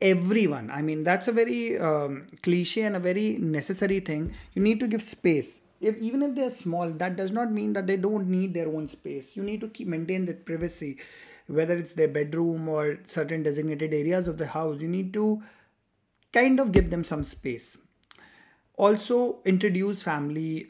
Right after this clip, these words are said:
gatherings, meetings. This is actually an opportunity for them to socialize, to understand how, uh, the integration between the family members really work. So, what in a nutshell? <laughs> Your kids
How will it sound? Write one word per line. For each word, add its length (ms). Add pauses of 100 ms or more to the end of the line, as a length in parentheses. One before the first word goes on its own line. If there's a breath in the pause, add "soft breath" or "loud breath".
gatherings, 680
meetings. 580
This 280
is 140
actually 300
an 60
opportunity 500
for 120
them 160
to 60
socialize, 640
to 100
understand 580
how, 380 (420 loud breath)
uh, 380
the 400
integration 1040
between 320
the 80
family 300
members 400
really 320
work. 500 (480 loud breath)
So, 460 (280)
what 400
in 120
a 60
nutshell? 480 (840 loud breath)
<laughs> 640
Your 120
kids 500